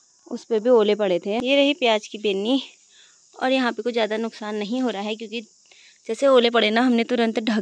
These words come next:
दिया था इसको, तो थोड़े बहुत ही कोई कोई कहीं कहीं पर चोट लगी होगी ओले की,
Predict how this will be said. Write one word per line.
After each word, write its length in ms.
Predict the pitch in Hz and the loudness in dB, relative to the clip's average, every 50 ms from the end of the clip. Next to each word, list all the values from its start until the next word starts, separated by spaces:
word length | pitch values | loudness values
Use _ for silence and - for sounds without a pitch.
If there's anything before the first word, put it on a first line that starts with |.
| 185 - | -2 -2
दिया 160 | 208 196 190 | 0 0 0
था 120 | 214 214 | 2 0
इसको, 320 | 196 202 - - 233 262 269 - - - - | -2 -2 -2 -2 0 0 0 0 -4 -12 -12
तो 60 | 240 - | -12 -8
थोड़े 280 | - 240 240 240 254 | -4 -2 0 2 2
बहुत 260 | 233 240 226 226 220 | 2 2 0 -2 -2
ही 160 | 247 262 247 - _ _ _ _ - - _ _ _ _ _ _ - | -2 -4 -4 -6 _ _ _ _ -20 -20 _ _ _ _ _ _ -4
कोई 200 | 233 233 233 226 | 0 0 0 2
कोई 280 | - 226 226 233 226 | 2 4 4 4 2
कहीं 240 | 226 - 226 226 226 | 2 0 -2 -2 0
कहीं 180 | 226 226 214 196 | 0 0 0 0
पर 140 | - 208 220 | 2 0 2
चोट 240 | - 233 208 202 | 4 4 2 4
लगी 200 | 202 202 185 185 | 4 2 2 2
होगी 260 | 196 190 180 180 190 196 | 0 0 0 -2 -4 -4
ओले 240 | 165 185 185 180 175 | -2 -2 -2 -2 -4
की, 200 | - 233 262 | -4 -4 -6